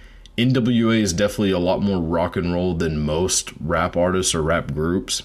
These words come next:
And Public Enemy, same. Public Enemy was inducted. But it's still not really rock. I mean, I'm definitely, like, I support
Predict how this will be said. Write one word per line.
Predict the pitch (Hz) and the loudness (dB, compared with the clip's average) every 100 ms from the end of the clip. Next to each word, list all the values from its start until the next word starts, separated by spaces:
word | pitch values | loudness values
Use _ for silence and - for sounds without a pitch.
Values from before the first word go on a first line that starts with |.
| - | -4
And | 101 | -2
Public | 117 107 98 95 | 0 0 0 0
Enemy, | 95 95 92 | 0 0 0
same. | - - 87 87 | 0 0 0 -4
Public | - 87 82 80 | -4 -4 -2 -2
Enemy | 85 85 | -2 0
was | 85 | -2
inducted. | 87 82 80 - 85 - - - - - - - | -2 -2 -2 -2 -4 -6 -20 -20 -20 -20 -20 -4
But | 90 80 - - - - - - - - - | -2 -2 -4 -16 -20 -20 -20 -20 -20 -20 -10
it's | 107 98 | -4 -2
still | - 165 175 | 0 2 2
not | 110 92 | 2 2
really | 92 95 127 | 2 0 -2
rock. | - 87 98 - - - - - - - - - | -2 -2 -2 -4 -14 -20 -20 -20 -20 -20 -20 -6
I | 90 | 0
mean, | 95 | 2
I'm | 117 117 | 4 4
definitely, | 104 110 107 90 82 71 - - - - - - - - - - - | 2 0 0 0 -2 -6 -20 -20 -20 -20 -20 -20 -20 -20 -20 -20 -12
like, | - | -6
I | 80 90 | -2 0
support | - - - 92 80 | 0 -4 -2 0 0